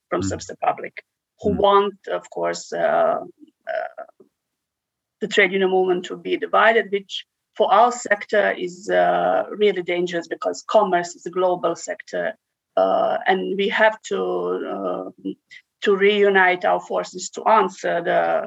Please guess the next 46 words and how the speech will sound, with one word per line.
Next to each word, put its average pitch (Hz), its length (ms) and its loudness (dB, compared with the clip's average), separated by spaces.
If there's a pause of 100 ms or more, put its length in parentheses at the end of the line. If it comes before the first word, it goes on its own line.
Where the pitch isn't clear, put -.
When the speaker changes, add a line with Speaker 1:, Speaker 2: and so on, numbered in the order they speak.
(120)
Speaker 1:
the 175 100 -6
needs 180 500 -4
and, 175 220 -2
and, 175 220 0
and 180 260 -4
challenges 185 540 0
in 175 80 -6
the 170 80 -8
labor 170 280 -2
market - 380 -4
and 175 140 -14
commerce 110 320 -4
sector. - 320 0 (400)
And 208 220 2
on 208 140 2
the 208 120 2
other 202 180 2
hand, 202 340 0
there 190 180 2
are 185 280 2
approximately 185 640 -6
one 190 180 2
hundred 185 280 -4
and 190 100 -6
fifty 196 340 -4
thousand 202 480 4
workers 180 480 -2
in 180 100 -8
the 175 80 -12
sector, 269 520 0 (400)
and 220 120 4
we 220 140 2
have, 208 320 4
uh, 202 500 2
less 202 360 2
than 202 260 -2
fourteen 202 400 -2
thousand 165 480 -2 (360)
members. 170 480 2
So - 80 -6
you 185 140 0
see 220 220 -6
what's 202 260 0
the 214 80 -4
capacity 202 720 0
of 151 160 -4